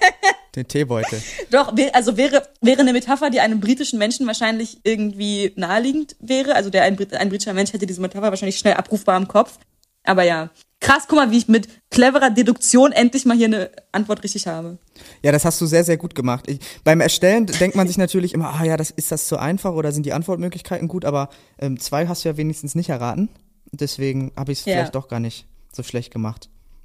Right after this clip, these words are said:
Speaker 2: Ja, sehr gut. Das war doch ein schöner
Speaker 1: Genau,
Speaker 2: Abschluss.
Speaker 1: du gewinnst. <laughs>
Speaker 2: Ja, <laughs> ich,
Speaker 1: Ja.
Speaker 2: na gut, aber es ist auch, ist auch unfair. Ich, man, man kann's aber wirklich nicht einschätzen, wenn man das macht.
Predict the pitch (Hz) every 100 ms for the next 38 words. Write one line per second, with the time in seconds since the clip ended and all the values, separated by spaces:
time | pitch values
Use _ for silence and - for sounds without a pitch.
0 | _ - 196 233 214 139 139 202 202 -
1 | 214 180 175 247 240 202 196 - - -
2 | - 247 - - 165 185 240 240 - 233
3 | 190 - 262 - 160 165 185 151 156 156
4 | 170 139 135 - - 151 156 135 - 147
5 | - 107 120 - 156 - 110 123 165 165
6 | 185 226 220 190 180 202 247 - 165 175
7 | 147 - 135 135 131 - 131 -